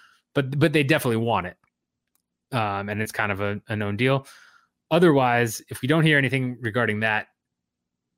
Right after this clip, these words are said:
then depending on where the U F C goes and what the rumors are regarding an offer from E S P N to U F C is, uh, for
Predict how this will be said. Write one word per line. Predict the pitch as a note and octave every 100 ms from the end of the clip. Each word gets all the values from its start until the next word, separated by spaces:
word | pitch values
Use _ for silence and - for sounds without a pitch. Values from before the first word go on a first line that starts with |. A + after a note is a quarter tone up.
| _ -
then | B2 B2+ A#2+ A#2 A2+ G#2 - _ _ _ _ _ _ _ _ _
depending | C#3 C3 D#3 D3+ C#3+
on | A#2+ A#2+ A2+ A2+
where | G#2+ C3
the | B2
U | B2 A#2
F | G#2
C | A2+
goes | G2+ D3 F3 F3 - _ _ _ _ _ _ _ _ _ -
and | B2+ A2+ G#2
what | B2+ A#2 -
the | A#2
rumors | B2+ B2+ B2
are | A#2+ A2
regarding | A2 A2+ A#2 B2
an | B2
offer | C3 C3+ D#3 D3+ C#3 _ _ _ _ _ _ _ _ _ -
from | - D#3
E | D#3+
S | D#3+
P | - E3
N | D#3+ D#3+ D3 - - - - - _ _ -
to | D3+ D3 C#3+
U | C#3+ D3 D#3+
F |
C | - E3+ E3
is, | D#3+ E3 E3 - - B2
uh, | A#2
for | A2+ B2+ B2